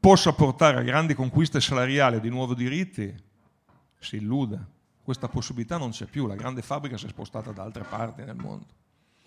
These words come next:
Vediamo cosa succede ovunque. Se gli operai protestano si chiude la fabbrica.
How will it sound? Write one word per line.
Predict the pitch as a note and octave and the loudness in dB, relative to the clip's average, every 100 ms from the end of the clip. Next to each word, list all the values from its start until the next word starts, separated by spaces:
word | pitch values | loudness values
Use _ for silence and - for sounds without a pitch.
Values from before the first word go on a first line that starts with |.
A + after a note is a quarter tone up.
| _ _ _ _ _ | _ _ _ _ _
Vediamo | B2 B2+ D3 D3 | -4 2 2 2
cosa | C3+ | 0
succede | B2+ C3+ - C3+ C3 B2 | -4 -6 -2 -2 0 0
ovunque. | A#2 A#2 E3 C#3 - F#2 F#2 | 0 0 -2 -2 -6 -12 -12
Se | - | -10
gli | C#3 | -4
operai | C#3 D3+ D#3 | -2 0 -2
protestano | D#3+ D#3 F#3+ G3 A#2+ | -2 -4 -6 -6 -8
si | G#2 | -10
chiude | G#2 A2+ | -10 -8
la | A2 | -8
fabbrica. | - D#3+ - - - | -6 -8 -8 -12 -16